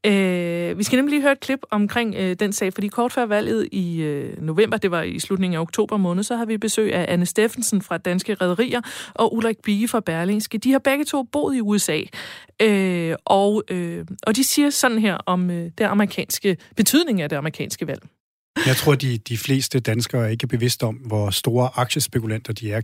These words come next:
Speaker 2: gennem deres pensionsopsparinger. Øh, og det er jo det, hvis man har et eller andet, hvor man siger, "Jamen, jeg har mellemrisiko, eller jeg har højrisiko i min profil et eller andet sted." Øh, selvom man ikke ejer en eneste aktie selv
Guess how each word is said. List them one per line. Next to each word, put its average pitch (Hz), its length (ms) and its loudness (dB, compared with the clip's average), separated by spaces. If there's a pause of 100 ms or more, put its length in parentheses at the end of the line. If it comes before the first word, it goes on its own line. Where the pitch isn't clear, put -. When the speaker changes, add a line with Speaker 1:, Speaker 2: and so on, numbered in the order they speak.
Speaker 2:
gennem 117 200 -4
deres 104 260 -2
pensionsopsparinger. 120 840 -6 (240)
Øh, 117 300 4
og 113 140 -2
det 143 60 2
er - 20 6
jo 139 80 6
det, 131 140 4
hvis 123 200 0
man 113 340 0 (160)
har 131 240 2
et 127 80 -4
eller 123 160 -2
andet, 120 140 -2
hvor 120 100 -2
man 113 140 0
siger, 120 140 0
"Jamen, 110 140 0
jeg 110 120 2
har 110 60 0
mellemrisiko, 117 880 -2
eller 107 160 -2
jeg 104 200 -2
har 98 220 -2 (260)
højrisiko 127 720 -2
i 117 120 -4
min 110 180 0
profil 196 460 -2
et 143 100 0
eller 135 140 2
andet 131 160 2
sted." 208 220 4 (420)
Øh, 131 120 4
selvom 135 260 2
man 120 100 0
ikke 135 180 -2
ejer 120 260 0
en 123 80 2
eneste 117 300 0
aktie 113 260 -4
selv - 180 0